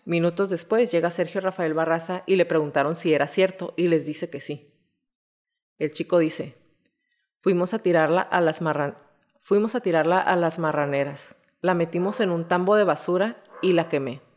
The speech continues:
Marisela le pregunta que por qué le está diciendo eso y el muchacho le dice que a él le habían matado a un hermano y su mamá le había pedido que por favor hablara con ella.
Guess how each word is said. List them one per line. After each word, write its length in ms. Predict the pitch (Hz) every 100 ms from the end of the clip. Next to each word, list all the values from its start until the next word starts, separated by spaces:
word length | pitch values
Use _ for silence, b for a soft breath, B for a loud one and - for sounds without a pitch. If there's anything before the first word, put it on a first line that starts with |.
| _ _ _ _ _ _ _ _ b b b b
Marisela 440 | - 185 180 190 196
le 80 | 233
pregunta 420 | 226 180 175 190
que 120 | 202
por 160 | 185 170
qué 100 | 156
le 80 |
está 180 | 156 -
diciendo 460 | 170 175 196 180 180
eso 200 | 180 208
y 80 | 196
el 80 |
muchacho 380 | 180 170 151 -
le 100 | 190
dice 360 | 165 170 - 190
que 100 | 175
a 80 | 156
él 140 | 170
le 80 | 175
habían 200 | 175 170
matado 360 | 180 180 175
a 60 | 180
un 160 | 180 180
hermano 500 | 170 165 180 220 247
y 100 | 202
su 120 | -
mamá 280 | 175 151 151
le 120 | 165
había 240 | 175 175
pedido 360 | 175 175 170 180
que 80 | 175
por 160 | 165
favor 360 | 160 165 147 147
hablara 340 | 156 156 151
con 160 | 156 156
ella. 300 | 143 143 -